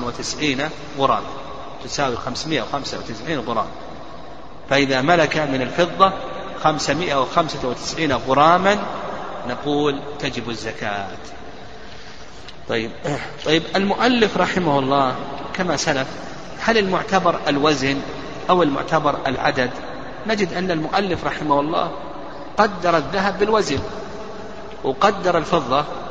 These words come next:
بالعدد. شيخ الإسلام تيمية رحمه الله يقول: "المعتبر هو العدد". نعم، المعتبر هو العدد، يعني ما ننظر للوزن. عشرين مثقال، نعد عشرين مثقال، سواء كان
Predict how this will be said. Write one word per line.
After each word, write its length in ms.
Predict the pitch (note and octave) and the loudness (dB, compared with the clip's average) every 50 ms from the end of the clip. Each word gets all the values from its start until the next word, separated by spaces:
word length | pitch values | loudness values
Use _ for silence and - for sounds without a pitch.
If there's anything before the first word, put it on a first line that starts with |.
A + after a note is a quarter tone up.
| - - | -8 -6
بالعدد. 320 | - - - G3 F3+ B2 A2+ - - - - - - - - - - - - - - - - - - - - | -4 -2 -2 -2 -2 -2 -4 -6 -10 -10 -10 -10 -12 -12 -12 -12 -12 -12 -12 -12 -12 -12 -12 -12 -14 -10 -6
شيخ 260 | - - B3 - - | -2 0 0 2 2
الإسلام 320 | G3+ F#3 E3 - G3+ F#3+ F3+ | 0 0 0 0 0 0 0
تيمية 340 | - - F3 F#3 F3+ D#3 D3 | 0 -2 0 0 2 2 2
رحمه 360 | D3 - - D3+ D3+ C#3+ C#3+ | 0 -2 -2 0 2 2 2
الله 240 | D3 E3 F#3 F3 E3+ - - - - - - - - - - - - - - - - - - - - - | 2 2 0 0 -2 -4 -8 -10 -10 -10 -10 -10 -12 -12 -12 -12 -12 -12 -12 -14 -14 -14 -14 -14 -10 -8
يقول: 400 | A#2+ B2 - - E3 E3+ E3+ - - - - | -8 -6 -2 0 0 0 0 -2 -4 -2 0
"المعتبر 800 | D3 C#3+ C#3 C3+ D3 D#3+ D#3+ D#3 D#3+ - E3 D#3+ E3 F3 F3 F3 - - C3 | 2 2 2 2 0 0 0 -2 0 0 0 2 4 2 2 2 0 -2 2
هو 140 | C#3+ C3 A#2+ | 2 2 2
العدد". 360 | A#2 - B2+ B2+ B2 - - - - - - - - - - - - - - - - - - - - - | 2 2 0 0 0 -2 -6 -8 -10 -10 -12 -12 -12 -12 -12 -12 -12 -12 -12 -12 -12 -12 -12 -12 -10 -10
نعم، 160 | A2 G#2+ G#2+ A2 | -8 -6 -6 -6
المعتبر 520 | G#2+ A#2 C#3 D3 D#3 - C#3+ B2 B2 A#2+ - C#3 | -2 0 0 0 0 0 -2 -2 -2 -2 0 0
هو 120 | C#3 A#2 | 0 0
العدد، 320 | F#2+ - - B2 - - - - - - - - - - - - - - - - - - - - - - | 0 -2 -4 -4 -4 -6 -10 -12 -12 -12 -12 -12 -12 -12 -12 -12 -12 -12 -12 -12 -12 -12 -14 -14 -12 -10
يعني 160 | - C3+ C3+ C3+ | -8 -6 0 2
ما 140 | D#3+ F3+ | 2 4
ننظر 280 | F3 E3 D#3 C3+ B2 B2 | 4 4 2 2 0 -2
للوزن. 420 | A#2 A2 A2 A2 A2+ A2 - - - - - - - | -4 -4 -4 -4 -4 -4 -6 -8 -10 -10 -10 -6 -4
عشرين 420 | D3+ - - - D#3 F3 F3 D#3 D3 | -4 -4 -2 -2 -2 -2 -2 -2 -2
مثقال، 500 | C#3 - - - C#3+ C3 B2+ C3 D3+ D3+ C3 - - - - - - - - - - - - - - - | -4 -4 0 2 4 4 4 4 2 -2 -6 -8 -10 -10 -10 -10 -10 -10 -12 -12 -12 -12 -12 -12 -10 -6
نعد 300 | B2 C#3 D3 - C3 C3 A2 - - - - | -2 0 0 0 0 -4 -4 -6 -10 -10 -8
عشرين 380 | - - - B2+ C#3 C#3+ A#2+ | -8 -8 -4 -2 -2 -2 -2
مثقال، 280 | A2+ - - - - G2+ - - | -4 -8 -8 -10 -10 -10 -10 -6
سواء 220 | - D3+ C#3+ B2+ B2 - | -4 -2 -2 -2 -2 -2
كان 160 | D3 C3 | -2 -2